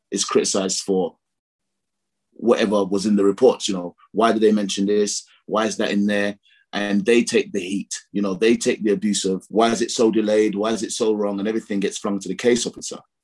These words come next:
Being in the job, you know, I have to defend the case officer to some extent, <laughs> you know, but then again, in terms of, on the other side of it, with families, it's still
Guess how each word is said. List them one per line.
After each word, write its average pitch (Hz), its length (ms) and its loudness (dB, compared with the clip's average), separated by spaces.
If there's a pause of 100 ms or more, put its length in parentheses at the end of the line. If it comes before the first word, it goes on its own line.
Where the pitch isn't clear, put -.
(220)
Being 147 240 6
in 117 80 6
the 107 80 2
job, 104 240 0
you 107 40 0
know, 98 80 -4
I 95 60 -8
have 127 200 -2
to 104 60 -12
defend 101 300 -4
the 95 80 -8
case 110 260 -2
officer - 280 -14
to - 80 -18
some 143 260 0
extent, - 400 -12 (320)
<laughs> - 280 -4
you - 240 0
know, 110 220 -2 (640)
but - 240 2 (460)
then 156 260 2
again, 131 440 2
in 120 100 -4
terms 135 360 -4
of, 117 180 0 (240)
on 131 140 -4
the 139 80 2
other 156 160 0
side 107 300 -6
of 90 100 -18
it, 117 240 -8
with 107 160 -4
families, 104 760 -6
it's - 240 -4
still 123 520 2